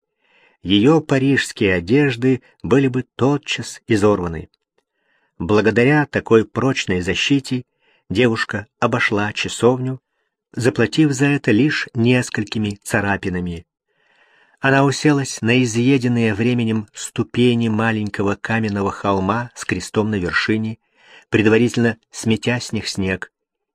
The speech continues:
и замерла, не зная, что предпринять. Часовня была в прекрасном состоянии.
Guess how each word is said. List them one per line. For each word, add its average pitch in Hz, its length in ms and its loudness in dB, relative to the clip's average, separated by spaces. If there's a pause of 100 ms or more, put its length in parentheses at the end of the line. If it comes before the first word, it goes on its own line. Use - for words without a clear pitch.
(120)
и 160 140 4
замерла, 107 640 -2 (520)
не 98 120 0
зная, 135 540 -2 (260)
что - 380 0
предпринять. 87 800 -4 (420)
Часовня 147 640 -2
была 131 400 -2 (320)
в - 140 -20
прекрасном 107 760 -4
состоянии. 87 840 -6